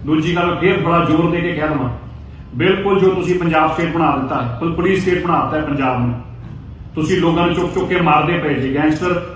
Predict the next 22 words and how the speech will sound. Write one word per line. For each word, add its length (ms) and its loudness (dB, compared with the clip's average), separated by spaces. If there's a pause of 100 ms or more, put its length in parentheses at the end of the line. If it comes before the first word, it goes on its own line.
(720)
ਕਿੰਨੇ 240 6
ਉ-, 140 2
ਪੈਦਾ 200 4
ਕੀਤੇ 280 2
ਨੇ 160 -2
ਤੁਸੀਂ। 360 2 (760)
ਇਹ 120 2
ਪੈਸਾ 260 2
ਐਕਸਟੋਰਸ਼ਨ 420 2
ਦਾ 80 4
ਕੌਣ 260 4
ਲੈ 140 2
ਰਿਹਾ 160 4
ਹੈ? 120 0
ਇਹ 200 -4
ਤੁਹਾਡੀ 280 0
ਸਰਕਾਰ 420 2
ਦੇ 100 2
ਲੋਕ 200 4
ਲੈ 100 4
ਰਹੇ 180 0
ਨੇ। 180 -2